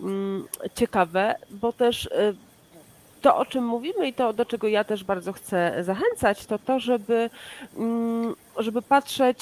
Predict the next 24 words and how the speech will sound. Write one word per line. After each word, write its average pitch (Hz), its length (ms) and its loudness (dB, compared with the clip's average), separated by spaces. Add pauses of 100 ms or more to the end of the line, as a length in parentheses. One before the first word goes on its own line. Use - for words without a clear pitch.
em, 226 300 0 (1000)
rzeczywiście 269 520 0
szerzej 190 560 4
niż 202 220 -2
tylko, 220 560 4
niż 214 200 -4
tylko 220 280 -2
w - 40 -14
taki 202 260 -4
wąski 220 360 0
sposób, 190 540 -6 (120)
e, 190 600 2 (340)
e, 196 160 2
i, 208 340 -6
i 208 60 -8
patrzę, - 340 -2
i, 214 300 -8 (100)
i 196 40 -14
zachęcamy 233 500 4
do 220 80 -6
tego 220 240 -2
wszystkie 214 380 -2
osoby, 196 340 -4
które, 180 420 -4